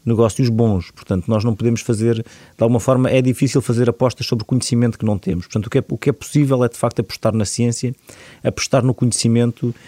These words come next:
e ver onde é que isso nos leva. Nós não podemos apostar à partida em coisas que não sabemos o que são. Nós, nós queremos saber mais, eh, e isso é que é a ciência e a investigação. A meta, de facto, é ambiciosa. Também me parece,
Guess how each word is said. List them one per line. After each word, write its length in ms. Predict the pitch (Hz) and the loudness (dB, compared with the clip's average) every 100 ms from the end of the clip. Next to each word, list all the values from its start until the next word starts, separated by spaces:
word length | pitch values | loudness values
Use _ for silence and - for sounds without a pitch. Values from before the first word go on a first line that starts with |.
| - - | -20 -2
e 120 | 160 | 2
ver 180 | 120 139 | 4 4
onde 160 | 127 123 | 4 2
é 20 | |
que 100 | - | 0
isso 160 | 123 135 | 0 0
nos 140 | 113 | 2
leva. 300 | 113 101 87 | 2 2 2
Nós 180 | 98 95 | 0 0
não 100 | 107 | -2
podemos 400 | 107 110 113 104 | 0 0 2 0
apostar 340 | 110 - 113 | -2 -2 0
à 60 | 110 | 0
partida 640 | - - 123 117 117 113 - _ - - - | 0 -2 0 0 0 -2 -4 _ -20 -20 -6
em 100 | - | -2
coisas 300 | 120 131 120 | 2 2 2
que 60 | - | 0
não 80 | 127 | 0
sabemos 380 | - 123 123 117 | 2 2 2 0
o 60 | |
que 80 | - | 0
são. 240 | - 98 | 2 2
Nós, 260 | 85 98 101 | 0 -2 0
nós 180 | 123 110 | -2 0
queremos 280 | 127 139 - | 2 2 2
saber 220 | 127 143 | 4 4
mais, 480 | 127 120 127 - - | 4 2 0 -6 -8
eh, 240 | - 123 - | -4 -4 -2
e 140 | 113 | 0
isso 180 | 117 - | 0 0
é 40 | 113 | 0
que 140 | 120 | 2
é 40 | |
a 40 | 117 | 2
ciência 340 | - 110 - | 2 0 0
e 20 | |
a 20 | 110 | -2
investigação. 560 | - 113 104 - 90 | -2 -2 0 -2 0
A 40 | 110 | 2
meta, 280 | 127 - | 2 2
de 80 | 123 | 0
facto, 240 | - 117 117 | 0 0 0
é 60 | |
ambiciosa. 520 | 104 101 - 87 90 | 0 -2 -2 -2 -2
Também 220 | 92 117 117 | -2 0 0
me 80 | |
parece, 500 | - 123 113 101 - | 2 2 2 0 -8